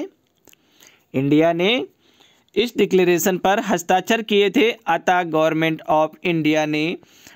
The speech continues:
अगस्त उन्नीस सौ चौहत्तर में, नाइनटीन सेवेंटी फ़ोर में चिल्ड्रन के लिए, बच्चों के लिए एक नेस-, अ, नेशनल पॉलिसी को अडॉप्ट किया फ्रेंड्स। चलिए अगला क्वेश्चन देखते हैं फ्रेंड्स, क्वेश्चन नंबर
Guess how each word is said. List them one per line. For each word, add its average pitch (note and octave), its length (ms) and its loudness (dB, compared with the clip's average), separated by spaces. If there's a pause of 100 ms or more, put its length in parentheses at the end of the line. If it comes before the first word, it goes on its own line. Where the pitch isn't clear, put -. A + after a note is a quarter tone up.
(160)
अगस्त G#3+ 540 -2
उन्नीस F#3 600 2
सौ F#3+ 160 4
चौहत्तर A3 640 0
में, B2 200 -4
नाइनटीन G3 840 2
सेवेंटी F3 440 2
फ़ोर A3 380 2
में A3+ 380 0 (140)
चिल्ड्रन G3+ 520 0
के G#3 160 2
लिए, A2 320 -4 (580)
बच्चों B3+ 420 0
के A#3 160 2
लिए G3+ 240 4 (160)
एक F#3+ 220 2
नेस-, F#3+ 500 2
अ, F3+ 340 2
नेशनल A3+ 520 2
पॉलिसी F3 560 2
को F3 140 2
अडॉप्ट F3 520 0
किया B2 240 -2
फ्रेंड्स। G2+ 400 -8 (880)
चलिए G3+ 420 2 (680)
अगला E3 240 2
क्वेश्चन F#3+ 380 2
देखते F#3 260 0
हैं F#3+ 100 0
फ्रेंड्स, F#3+ 280 0
क्वेश्चन F3+ 320 2
नंबर F3 320 2